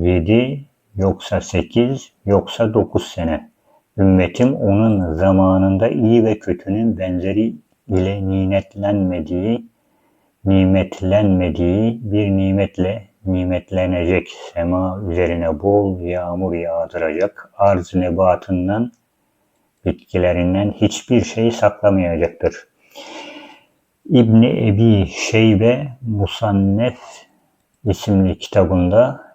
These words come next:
Ebu Said'il Hudri'den tahric etti. O dedi, Resulullah sallallahu aleyhi ve sellem buyurdu,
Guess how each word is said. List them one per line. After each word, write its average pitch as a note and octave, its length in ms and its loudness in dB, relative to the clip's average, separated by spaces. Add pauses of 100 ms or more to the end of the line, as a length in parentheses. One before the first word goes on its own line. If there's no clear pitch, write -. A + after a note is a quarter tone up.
(160)
Ebu F#2 560 0
Said'il F#2 920 -2 (520)
Hudri'den F#2+ 800 2
tahric F2+ 560 0
etti. - 400 -4
O G2+ 220 -2
dedi, G2+ 420 -2 (400)
Resulullah G2 560 0
sallallahu F2+ 580 -4
aleyhi F2+ 240 -2
ve E2 60 -2
sellem G2 480 -4
buyurdu, F2+ 520 0